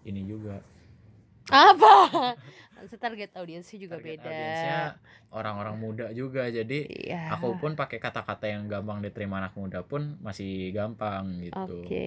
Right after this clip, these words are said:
Speaker 1: Jadi, eh, makin kesini, makin kesini, makin gampang lah, eh, adaptasinya. Terus ngobrol-ngobrol, jadinya ngobrol-ngobrol juga sama yang
Speaker 2: Banyak
Speaker 1: full-time,
Speaker 2: hal.
Speaker 1: full-time-nya.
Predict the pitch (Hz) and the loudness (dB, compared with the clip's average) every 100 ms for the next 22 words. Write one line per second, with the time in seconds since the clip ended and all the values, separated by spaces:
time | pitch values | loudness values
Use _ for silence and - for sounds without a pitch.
0 | - - 190 123 120 - - - - - | -6 -6 -6 -6 -8 -12 -20 -20 -20 -20
1 | - - 98 95 95 95 95 95 95 95 | -20 -14 -12 -10 -8 -8 -8 -8 -8 -10
2 | 95 98 95 95 104 95 101 98 95 92 | -12 -14 -12 -12 -10 -10 -10 -10 -8 -8
3 | 95 95 98 104 117 107 - 92 92 92 | -10 -10 -10 -10 -8 -10 -8 -8 -6 -4
4 | 92 113 107 101 87 - - - - - | -6 -8 -6 -6 -8 -12 -20 -20 -20 -20
5 | - - - - - - - 104 92 - | -20 -20 -20 -20 -20 -20 -12 -8 -8 -8
6 | 92 92 95 92 98 98 98 95 95 - | -12 -10 -12 -10 -8 -6 -4 -6 -8 -14
7 | 95 - - - - - 104 98 107 104 | -16 -16 -20 -20 -20 -12 -8 -6 -4 -4
8 | 104 107 110 107 107 104 113 127 107 104 | -4 -4 -4 -6 -8 -6 -6 -6 -6 -6
9 | 101 98 101 104 98 107 101 - - 98 | -8 -8 -8 -8 -8 -8 -8 -10 -14 -12
10 | 95 92 92 92 92 92 - - 180 170 | -8 -8 -8 -8 -8 -10 -14 -14 -10 -6
11 | 107 185 180 190 208 175 175 180 185 202 | -2 0 0 -2 -2 -2 -2 -2 -4 -6
12 | 190 | -6